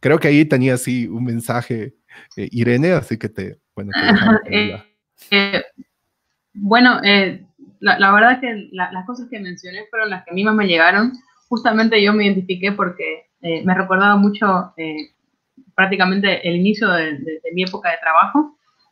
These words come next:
Speaker 2: Y, y justamente creo que cuando estás empezando a trabajar siempre sentís mucho miedo a equivocarte, ¿no? Entonces, los mejores consejos que dan es que tenés que entender que te vas a equivocar,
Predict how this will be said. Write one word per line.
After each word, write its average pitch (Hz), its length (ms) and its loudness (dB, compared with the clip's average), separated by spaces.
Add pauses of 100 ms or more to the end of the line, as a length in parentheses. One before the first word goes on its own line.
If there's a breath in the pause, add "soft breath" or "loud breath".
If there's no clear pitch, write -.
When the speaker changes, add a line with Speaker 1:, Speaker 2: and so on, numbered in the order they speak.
(140)
Speaker 2:
Y, 196 600 4
y 202 120 -2
justamente 247 420 2
creo 254 140 2
que 233 100 0
cuando 202 160 2
estás 233 200 2
empezando 226 320 -2
a 226 60 0
trabajar 202 460 2
siempre 214 380 -8
sentís 202 420 -8
mucho 202 280 -2
miedo 208 320 4
a 165 200 -2 (100)
equivocarte, 170 640 -2
¿no? 202 240 -10 (300)
Entonces, 185 520 -2
los 180 220 2
mejores 208 380 2
consejos 202 420 -2
que 180 120 -2
dan 208 320 2
es - 160 -12
que 190 320 -4
tenés 190 240 -6
que 220 80 0
entender 208 640 -2 (280)
que 190 80 -4
te 196 120 -4
vas 240 240 2
a 208 40 4
equivocar, - 520 -6